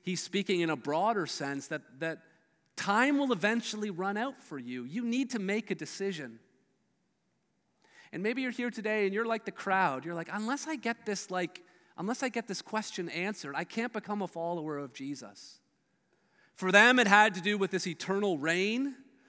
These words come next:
but with a crucifixion in the middle, how does that, how does that work? For you, it might be something different. It might be something to do with sexual ethics. It might be something to do with the history of, of Christianity and, and how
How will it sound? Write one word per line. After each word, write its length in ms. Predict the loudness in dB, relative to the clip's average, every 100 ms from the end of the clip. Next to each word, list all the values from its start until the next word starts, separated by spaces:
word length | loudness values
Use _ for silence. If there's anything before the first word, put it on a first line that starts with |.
| _ _ _
but 340 | 0 0 -2 0
with 300 | 2 0 -10 -20 _ -12
a 80 | -8
crucifixion 680 | -4 -4 -2 -4 -2 -2 -2
in 80 |
the 60 | 0
middle, 340 | 2 2 2
how 200 | 4 2
does 140 | 2 0
that, 240 | 0 0 -2
how 220 | -4 -4
does 140 | -4 -4
that 180 | -4
work? 280 | -6 -8 -10 -18 _ _ _ _ _ _ _ _ _ _ _ _ _ _
For 160 | -4 0
you, 240 | 4 4
it 60 | 4
might 180 | 4 2
be 100 | 0
something 360 | -2 -2 -2
different. 420 | 0 -2 -2 -8 -2
It 40 |
might 200 | -2 0
be 100 | 0
something 340 | -2 -2 -2 -4
to 100 | -4
do 160 | -2
with 140 | -2 0
sexual 440 | -2 -2 -4 2
ethics. 580 | 2 2 -6 -10 -14 -16 -20 -14 -2
It 100 | 4
might 140 | 4
be 80 | 4
something 380 | 2 2 0 -2
to 100 | -2
do 200 | 0 2
with 160 | 2
the 80 | 2
history 500 | 4 0 0 0 2
of, 160 | 2 -2 0
of 240 | 2 4 0
Christianity 880 | -4 -4 -4 -2 2 2 4 2 2
and, 120 | 0
and 120 | 2
how 300 | 4 4